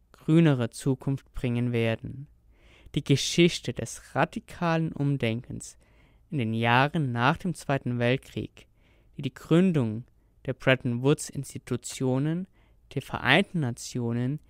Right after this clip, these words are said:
der E U und die Ausweitung der Wohlfahrtsstaaten umfasste,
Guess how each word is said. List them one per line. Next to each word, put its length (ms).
der 220
E 220
U 400
und 120
die 100
Ausweitung 1000
der 180
Wohlfahrtsstaaten 1000
umfasste, 760